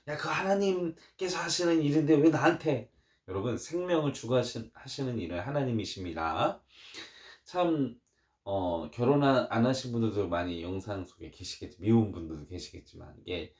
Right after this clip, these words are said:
그 결혼 이후에, 어, 특히나 자녀를 가지게 되면요, 보통, 평범, 어, 노멀,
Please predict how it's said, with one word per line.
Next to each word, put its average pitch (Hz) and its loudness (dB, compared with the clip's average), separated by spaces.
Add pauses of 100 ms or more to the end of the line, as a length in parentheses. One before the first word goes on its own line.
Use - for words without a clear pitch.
(440)
그 76 -8
결혼 113 2
이후에, 95 -2 (680)
어, 78 -12 (220)
특히나 151 0
자녀를 107 2
가지게 90 -6
되면요, 85 -8 (640)
보통, - -6 (240)
평범, 139 0 (1000)
어, 85 -12
노멀, 127 6